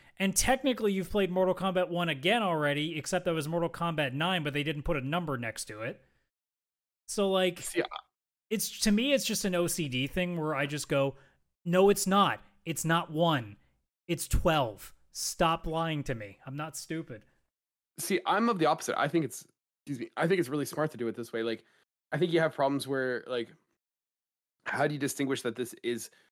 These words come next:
Speaker 2: sort of a jumping in entry for someone who's not into, or who hasn't played Mortal Kombat for a while? And, like, I think of something like, do you call it just, like, Mortal Kombat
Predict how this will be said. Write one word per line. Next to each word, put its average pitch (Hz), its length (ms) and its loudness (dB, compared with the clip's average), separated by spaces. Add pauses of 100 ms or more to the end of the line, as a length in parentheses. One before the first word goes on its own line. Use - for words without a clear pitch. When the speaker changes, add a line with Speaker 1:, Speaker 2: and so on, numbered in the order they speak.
Speaker 2:
sort 135 220 -6
of - 80 -6
a 117 140 -4
jumping 123 440 -6
in 113 240 -6
entry 113 540 -12 (880)
for 135 100 -4
someone 127 240 -2
who's 120 180 -4
not 117 240 -2
into, 107 300 -6
or 123 220 -2
who 139 100 -2
hasn't 123 220 0
played 120 120 -4
Mortal 98 160 -6
Kombat 131 360 -2
for 120 100 -10
a 101 60 -8
while? - 280 -12 (520)
And, 135 220 0
like, 127 200 -2
I 143 140 0
think 156 180 -4
of 139 80 -4
something 127 300 -6
like, 107 240 -8 (600)
do 143 140 -6
you 143 100 2
call 143 280 2
it 117 100 0
just, 131 220 -4
like, 117 240 -4
Mortal 135 340 -2
Kombat 120 480 -2